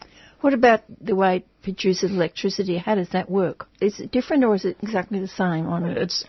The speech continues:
Speaker 2: it's pretty much exactly the same as an onshore wind turbine. Um, that's my understanding. I think it could be good to get an engineer on and ask them those questions.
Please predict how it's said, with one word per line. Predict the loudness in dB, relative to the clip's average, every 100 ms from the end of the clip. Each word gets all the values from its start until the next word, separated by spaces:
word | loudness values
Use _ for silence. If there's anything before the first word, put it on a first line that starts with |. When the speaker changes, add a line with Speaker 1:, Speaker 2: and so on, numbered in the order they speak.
| -6
Speaker 2:
it's | -6
pretty | 0 2 2
much | 0 0
exactly | 0 0 0 -2
the | -2
same | 0 2 2 2 2
as | 2 2 0 -4 -6
an | -4 -2
onshore | -2 -4 0 2 2 0 -4 _ _ _ _ -4
wind | -2 0
turbine. | 2 4 2 0 -4 0
Um, | 0 2
that's | 2 2 2
my | 2 2
understanding. | 0 -2 -2 -2 -4 -6 -16 -20 _ _ _
I | -8 -4
think | -2 -4
it | -4 -8
could | -6 -6
be |
good | -2 -2
to | -2
get | 0 0
an | 0
engineer | 0 0 0 0 2 4
on | 4
and | 4
ask | 4 4
them | 2 4
those | 2 2
questions. | -2 -2 -2 -6 -8